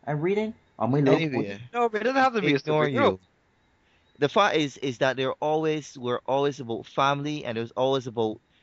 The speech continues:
Speaker 2: the scientific exploration and adventuring more than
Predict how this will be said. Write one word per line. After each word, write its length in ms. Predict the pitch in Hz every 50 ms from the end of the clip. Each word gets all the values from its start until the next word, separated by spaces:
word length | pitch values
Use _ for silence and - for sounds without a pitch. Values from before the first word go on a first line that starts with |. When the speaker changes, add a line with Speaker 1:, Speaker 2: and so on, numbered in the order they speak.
| _ _ _
Speaker 2:
the 80 | -
scientific 760 | 117 - - 113 - 110 - - 139 127 - 156 143 135 - - _ _
exploration 960 | 113 98 - - - 120 117 117 123 127 131 131 - - 139 127 131 127 123 117
and 460 | 107 104 104 104 104 104 104 104 104 - _ _ - -
adventuring 800 | - 113 113 101 98 127 127 131 127 - - 135 127 120 120 123
more 220 | 120 120 120 120
than 240 | 117 113 107 107 104